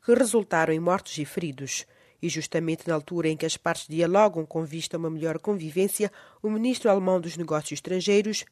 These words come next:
Guido Westerwelle, visita Moçambique. A agenda de Westerwelle é até o momento desconhecida. Mas constará dela tensa situação entre a Renamo e o governo?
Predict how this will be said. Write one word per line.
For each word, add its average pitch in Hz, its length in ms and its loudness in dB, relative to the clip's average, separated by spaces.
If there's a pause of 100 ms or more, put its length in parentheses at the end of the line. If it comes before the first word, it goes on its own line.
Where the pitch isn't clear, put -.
(120)
Guido 151 360 -6
Westerwelle, 170 640 2 (320)
visita 220 360 0
Moçambique. 170 600 -4 (280)
A 165 100 0
agenda 160 360 0
de 147 200 -8
Westerwelle 180 640 2 (220)
é 254 80 6
até 247 200 4
o 202 40 2
momento 156 340 -2
desconhecida. 147 760 -6 (220)
Mas 165 340 0
constará 196 420 4
dela 185 400 6
tensa 180 320 0
situação 190 680 2
entre 165 360 2
a - 120 2
Renamo 160 440 0
e 151 100 0
o 147 40 -6
governo? 180 520 0